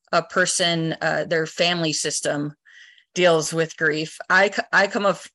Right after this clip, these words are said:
from a family system that everyone w-, would just love to ignore grief and just <laughs> move forward. And that, uh, I don't know if you can say that works well or not.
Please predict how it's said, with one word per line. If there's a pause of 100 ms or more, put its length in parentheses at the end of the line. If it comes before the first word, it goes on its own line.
from
a
family
system
that
everyone
w-,
would
just
love
to
ignore
grief
and
just
<laughs>
move
forward. (500)
And
that,
uh, (840)
I
don't
know
if
you
can
say
that
works
well
or
not.